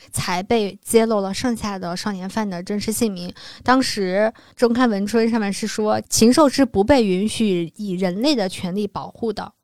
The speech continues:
他连发了两篇文章，还是两期专刊。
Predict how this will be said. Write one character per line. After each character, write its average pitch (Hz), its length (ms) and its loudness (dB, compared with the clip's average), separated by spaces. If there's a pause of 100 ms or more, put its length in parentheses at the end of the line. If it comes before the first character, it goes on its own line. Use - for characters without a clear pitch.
(840)
他 269 160 4
连 233 260 4
发 311 160 4
了 311 100 6
两 196 240 0
篇 285 280 0
文 202 120 0
章， 185 140 -6
还 180 140 -4
是 214 80 0
两 180 240 -4
期 - 200 -2
专 247 240 2
刊。 254 300 -2